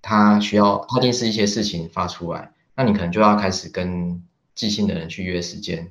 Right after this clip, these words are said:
其实你在线上一点，你就可以直接跟他进行留言交谈，然后顺便就会带出跟他约会议，下一个会议的时间。然后如果下一个会议他刚好有事情，你可以先在上面用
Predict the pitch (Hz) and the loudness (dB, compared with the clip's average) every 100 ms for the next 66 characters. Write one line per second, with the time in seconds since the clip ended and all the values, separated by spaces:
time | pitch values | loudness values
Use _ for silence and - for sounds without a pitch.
0 | - - 107 107 90 107 - 104 104 98 | -14 -6 -2 0 0 -2 2 2 2 0
1 | 107 - 92 - - _ _ 92 107 107 | -4 -4 -6 -6 -12 _ _ -2 2 2
2 | 95 90 92 92 90 87 98 85 82 - | 2 0 0 0 -2 -2 -4 -4 -8 -14
3 | _ _ _ _ 92 87 95 87 82 95 | _ _ _ _ 0 2 2 0 -2 -4
4 | 87 87 - - _ - - - 95 101 | -4 -4 -12 -18 _ -20 -20 -8 -4 2
5 | 104 98 95 120 110 107 104 104 107 98 | 4 4 0 0 2 4 4 4 4 0
6 | - 92 90 90 92 90 90 90 90 98 | 0 -6 -4 -2 -2 -2 -2 -2 0 0
7 | 92 - 110 95 90 87 95 90 85 - | -2 -2 -2 0 -2 -4 -2 -2 -6 -10
8 | - - - - _ _ _ _ _ 95 | -14 -10 -10 -12 _ _ _ _ _ -6
9 | 90 104 101 107 95 85 120 107 98 107 | 0 2 2 2 0 0 0 0 2 4
10 | 104 104 101 98 98 90 85 82 85 - | 2 2 -6 -4 -2 -2 -4 -4 -6 -4
11 | 101 - - 87 98 92 92 92 90 90 | -4 -4 -10 -8 -6 -6 -6 -6 -4 -4
12 | 90 87 - - _ 107 95 | -4 -6 -12 -20 _ 0 0